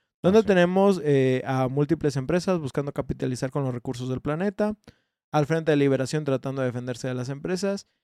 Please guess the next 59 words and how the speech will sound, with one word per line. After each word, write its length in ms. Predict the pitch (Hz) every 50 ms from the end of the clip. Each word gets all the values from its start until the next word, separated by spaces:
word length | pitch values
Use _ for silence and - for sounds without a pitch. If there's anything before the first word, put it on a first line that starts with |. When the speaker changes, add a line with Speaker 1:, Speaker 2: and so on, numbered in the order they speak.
| _ _ -
Speaker 1:
y 100 | 160 185
aparte 380 | 214 196 196 202 202 - - 214
un 100 | 208 208
montón 320 | 202 190 175 175 170 170
de 80 | 170 160
gente 280 | 175 165 156 156 139
que 100 | - 139
tiene 180 | 120 135 139 131
su 100 | 131 123
propia 280 | - - - - 139 131
agenda 400 | - 170 175 185 180 185 185 175
con 560 | - 147 135 127 123 120 120 120 120 120 120
cosas 320 | - 147 143 - 156 139
que 100 | - 143
hacer 240 | 135 123 147 147 143 151
en 140 | 143 131 131
el 100 | 127 123
lugar, 380 | 120 120 127 180 214 262 302 - _ _ _ _ _ _ _ -
incluidos 460 | - 156 156 135 147 151 147 160 165
nosotros 440 | 151 143 131 - 170 - 185 190 175
junto 260 | - 160 139 123 120
con 120 | - 135 123
nuestro 240 | 123 117 - 147 151
handler, 340 | 208 240 214 170 131 113 -
¿sí? 300 | - - 151 170 208 - _ _ _ _ _ _ -
Porque 240 | - 147 - - 180
aunque 240 | 170 160 139 170 160
no 100 | 180 180
se 100 | 226 214
nos 140 | 214 190
revelan 440 | 160 151 147 147 151 160 175 180 165
todos 200 | - 160 175 180
los 160 | 180 160 135
detalles 340 | 123 123 - 131 131 147 156
de 120 | 151 143 127
nuestro 260 | 123 117 - - 202
plan 260 | - - 127 127 135
al 120 | 139 147
principio, 520 | 156 151 143 139 - 160 165 180 196 190 196
las 200 | 165 123 117 -
cosas 220 | 135 131 123 - 127
empiezan 320 | 123 123 135 123 131 131
a 60 | -
tomar 260 | - - 147 139 135
mucha 260 | - - - - - 123
forma. 240 | - 151 - 156 - _ _ _ _ _ _
Speaker 2:
Ujú. 200 | 110 107 107 101 _ _ _ _ _ _ _ _ _ _ _ _ _ _ _ _ _ _ _ _ _ -
Speaker 1:
Todas 140 | 175 202 214
las 160 | 220 185 -
piezas 380 | - 190 185 180 196 190 175
empiezan 340 | 170 139 131 143 139 165 160
a 80 | 151 127
caer 180 | - 135 135 147
en 60 | 151
su 80 | 139 139
lugar 300 | 131 123 123 123 120 -
poco 240 | 143 135 - 151
a 80 | 151 147
poco, 380 | 170 170 - - 185 190 190